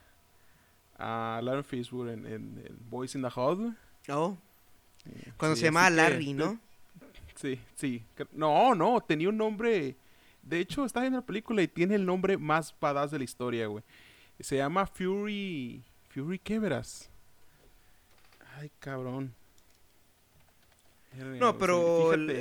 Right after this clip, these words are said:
Speaker 2: eh, su nombre de, de actor en ese entonces era Larry, pues.
Speaker 1: Ah, ok, sí, sí.
Speaker 2: Sí, no me refiero al personaje.
Speaker 1: Sí, no, el personaje, el personaje es, es como que,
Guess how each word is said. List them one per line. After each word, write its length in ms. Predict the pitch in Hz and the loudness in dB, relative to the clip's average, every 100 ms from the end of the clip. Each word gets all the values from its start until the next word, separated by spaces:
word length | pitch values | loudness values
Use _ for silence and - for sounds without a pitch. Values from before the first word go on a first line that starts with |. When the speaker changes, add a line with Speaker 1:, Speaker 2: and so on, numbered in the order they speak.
| 147 147 143 | 0 0 -2
Speaker 2:
eh, 40 | |
su 120 | - 165 | -4 -4
nombre 260 | 180 196 | -2 0
de, 360 | 190 156 135 139 | 2 2 0 -4
de 80 | 139 | -8
actor 340 | - 160 160 | -4 0 2
en 100 | 165 | 0
ese 140 | 156 | -4
entonces 520 | 160 156 147 160 143 151 | -6 -6 -6 -6 -6 -6
era 200 | 143 139 | -4 -4
Larry, 320 | 131 120 98 | -4 -6 -12
pues. 380 | - - - - _ _ _ _ - - - | -16 -20 -20 -20 _ _ _ _ -20 -10 4
Speaker 1:
Ah, 320 | 202 220 175 | 6 6 4
ok, 140 | - 147 | 0 -6
sí, 140 | - 135 | -4 -10
sí. 220 | 135 120 - - - - - | -10 -14 -16 -20 -20 -20 -12
Speaker 2:
Sí, 140 | 147 | -10
no 100 | 135 | -8
me 60 | 135 | -8
refiero 240 | 127 127 | -8 -8
al 80 | 123 | -10
personaje. 440 | - - 92 104 _ _ _ _ _ | -12 -20 -18 -18 _ _ _ _ _
Speaker 1:
Sí, 240 | - 120 131 | -16 -12 -6
no, 160 | 160 | -4
el 100 | 139 | -6
personaje, 520 | - 127 127 131 147 160 | -8 -10 -10 -10 -10 -12
el 60 | |
personaje 580 | - 123 123 127 - 151 | -10 -10 -10 -12 -8 -10
es, 280 | 139 - - | -10 -14 -14
es 180 | 127 - | -14 -12
como 280 | 147 131 | -12 -12
que, 200 | - 104 | -12 -16